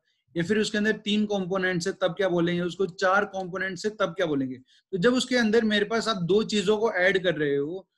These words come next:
तब वो मेरे पास जो solution बनता है उसको हम लोग बोलते हैं binary solution और उसको बाई से represent करते हैं, ठीक है ना। और जब तीन आप चीजें ऐड कर रहे होते हैं तब उसको हम, अ, tertiary बोलते हैं, और जब आपके पास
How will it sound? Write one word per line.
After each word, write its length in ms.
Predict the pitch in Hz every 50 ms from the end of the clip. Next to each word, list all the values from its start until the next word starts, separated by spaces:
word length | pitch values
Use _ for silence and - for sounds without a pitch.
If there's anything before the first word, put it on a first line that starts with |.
| _ _ _ _ _ 196
तब 80 | 202
वो 140 | 214 214 214
मेरे 260 | 208 202 196 185 202 -
पास 240 | - 202 208 202
जो 180 | 170 170 208 220
solution 420 | 214 - 180 180 180 175 190 185 170
बनता 220 | 165 160 156 190
है 60 | 196
उसको 180 | 185 - - 190
हम 60 | 185 190
लोग 140 | 190 175
बोलते 240 | 165 165 156 175 208
हैं 120 | 196 170 151
binary 420 | 170 175 175 180 190 202 208 220
solution 440 | - - 175 170 160 165 - 185 185
और 200 | 185 175 170 170
उसको 280 | 175 170 - 226 240 240 240 - _ _ _ - 139
बाई 320 | 135 180 190 196 202 214
से 160 | 208 - 233 220
represent 440 | 196 170 - 175 165 175 175 165 131
करते 220 | 123 117 - _
हैं, 80 | - _ _ _ _ _ _ _ -
ठीक 100 | 175 196
है 80 | 180
ना। 120 | 156 - - _ _ _ _ _ _ _ _ - 160
और 80 | 151
जब 160 | 165 202 - - -
तीन 220 | 202 214 226 226
आप 180 | 220 220 202 - -
चीजें 180 | 214 202 233 220
ऐड 160 | 202 208 202
कर 160 | 208 208 202
रहे 140 | 180 214 214
होते 200 | 208 202 175 214
हैं 100 | 214 214
तब 120 | 214 202
उसको 200 | 196 175 - 202
हम, 140 | 190 190 190
अ, 440 | 175 - _ _ _ - 190 180 180 170 175
tertiary 440 | - 180 180 170 175 196 196 180 214
बोलते 300 | 180 185 175 160 147 175
हैं, 140 | - - - _ _ _ _ _ -
और 100 | 170 160
जब 180 | 175 208 202
आपके 240 | 196 180 170 175 202
पास 300 | 170 202 208 208 202